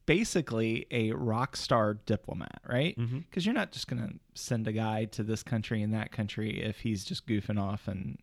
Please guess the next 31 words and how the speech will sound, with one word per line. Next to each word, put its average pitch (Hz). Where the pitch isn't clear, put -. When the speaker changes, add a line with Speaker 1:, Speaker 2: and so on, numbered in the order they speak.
Speaker 1:
not -
doing 107
things -
well. -
So 156
he 131
is 117
Speaker 2:
You 107
Speaker 1:
just 104
Speaker 2:
mean 110
Speaker 1:
rocking 117
it. -
So, 175
yeah, 143
as 170
Secretary 170
of 104
State, -
Q 143
is 110
just 107
doing 104
an 107
amazing 107
job. 98
Many 123
people 113
say 110
he's 107
the 110
greatest 113